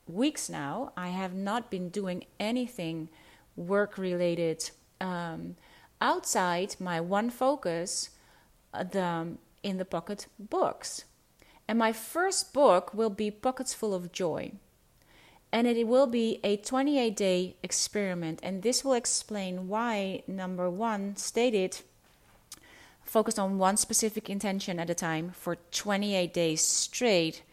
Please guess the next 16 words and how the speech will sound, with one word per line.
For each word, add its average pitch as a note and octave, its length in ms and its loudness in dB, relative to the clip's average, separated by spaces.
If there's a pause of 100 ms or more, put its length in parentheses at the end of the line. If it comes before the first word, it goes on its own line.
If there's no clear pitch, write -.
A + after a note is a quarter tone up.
(300)
has F3 200 -2
come E3+ 180 -6
from. - 300 -8 (920)
This C4+ 380 0 (300)
actually A3 300 0
goes F#3+ 220 2
back F3 180 -2
to - 80 -12
the F3 80 -4
nasa, F#3+ 640 0
and F3+ 160 -4
I've E3+ 180 -4
talked A3 320 -2
about F3 280 -2
it - 200 -6
before. E3 540 -2